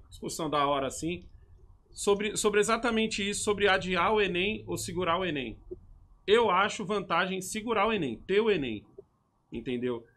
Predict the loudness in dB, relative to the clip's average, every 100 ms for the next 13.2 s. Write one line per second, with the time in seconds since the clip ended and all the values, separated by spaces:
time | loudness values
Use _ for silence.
0 | _ 0 0 2 0 -2 0 4 4 2
1 | 2 0 2 2 4 2 0 -2 -2 -2
2 | 0 0 0 -4 -4 -4 -6 -4 -2 0
3 | 0 -2 -4 0 2 2 6 6 6 4
4 | 2 2 0 -2 -2 0 0 -2 -6 -4
5 | -4 -2 -2 -2 -4 -4 -2 -2 -4 -6
6 | -6 -6 -8 -14 -20 _ _ _ -4 0
7 | 0 0 0 0 2 -2 -4 -2 -2 0
8 | 0 -2 -2 -4 -4 0 -2 -2 -6 -6
9 | -4 -4 0 0 -2 -6 -20 -20 _ -20
10 | -20 -12 0 2 4 0 -4 0 2 4
11 | 2 0 -4 -2 -2 0 0 2 2 2
12 | 0 -2 0 -2 -4 -4 -6 -6 -4 -2
13 | -4